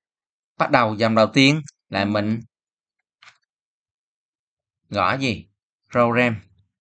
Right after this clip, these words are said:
Program. Dạ, dòng này là khai báo tên chương trình. Phương trình bậc hai. Thấy chưa? Rồi, chấm phẩy.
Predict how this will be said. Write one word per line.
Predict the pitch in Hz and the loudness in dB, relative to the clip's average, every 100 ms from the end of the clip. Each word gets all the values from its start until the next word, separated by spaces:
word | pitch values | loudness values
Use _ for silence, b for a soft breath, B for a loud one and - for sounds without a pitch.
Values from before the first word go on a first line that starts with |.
| _ _ _ | _ _ _
Program. | 104 107 101 107 98 - - _ _ _ _ _ _ | -10 -8 -6 -6 -8 -18 -20 _ _ _ _ _ _
Dạ, | 104 98 - - | -6 -6 -6 -4
dòng | 120 120 | 0 2
này | 117 113 | 2 2
là | 110 | 0
khai | - 143 127 | 0 0 2
báo | 123 160 | 0 2
tên | 160 143 | 0 2
chương | 139 131 | 0 0
trình. | 123 90 - _ _ _ - | -2 -2 -10 _ _ _ -10
Phương | - 127 127 113 | -4 -4 -4 -2
trình | 110 101 98 | -2 -2 -4
bậc | 95 - _ | -4 -4 _
hai. | 104 107 107 98 - _ _ _ _ - | -8 -2 -2 -4 -10 _ _ _ _ -2
Thấy | |
chưa? | 113 107 - _ _ _ _ _ | 2 2 0 _ _ _ _ _
Rồi, | 113 107 92 - | 0 2 0 -4
chấm | 110 | -6
phẩy. | 113 82 87 | -4 -6 -6